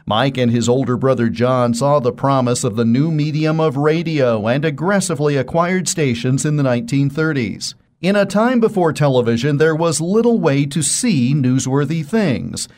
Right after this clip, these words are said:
Mike Coles started Look magazine, which first came out in nineteen thirty-seven. By the nineteen sixties, Look had passed life in circulation with a peak of eight and a half million.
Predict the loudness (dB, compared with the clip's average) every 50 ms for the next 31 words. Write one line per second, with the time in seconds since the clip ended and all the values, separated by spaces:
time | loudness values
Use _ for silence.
0 | _ _ _ -6 -2 0 2 2 0 -2 -4 -6 -2 0 0 2 2 0 0 -2
1 | -2 -2 2 2 2 2 2 -2 -2 -2 -2 -2 0 2 0 0 -2 -4 -6 -2
2 | -2 0 0 0 0 0 -2 0 0 0 0 0 -4 -4 -2 -2 -2 -2 -2 -2
3 | -2 -2 -2 -2 -4 -2 0 0 0 0 0 -2 -2 0 0 0 0 0 -2 -2
4 | -4 -2 0 2 2 2 0 -2 -2 -2 -2 -2 -2 -2 -2 -2 0 0 0 -2
5 | -2 -4 -10 -16 -20 _ _ _ _ _ _ -2 0 2 2 2 2 2 2 0
6 | 0 0 0 0 0 0 0 0 -2 -2 -2 -2 -2 -2 -2 -2 -2 -2 0 0
7 | 2 0 0 -4 -6 -4 -4 -4 -4 -4 -4 -4 0 0 0 0 -2 -4 -4 -2
8 | 0 0 2 2 0 -2 -4 -4 -2 0 0 0 0 0 0 -2 0 0 0 0
9 | 2 2 2 0 0 -2 0 -2 0 0 -2 -2 -2 -2 0 0 -2 -2 -2 -4
10 | -2 -2 0 -2 -2 0 0 0 0 0 -2 -2 -2 -2 -2 -2 -4 -4 -2 0
11 | 0 0 0 -2 -2 -2 -2 0 0 2 2 2 0 -2 -2 -6 -10 -14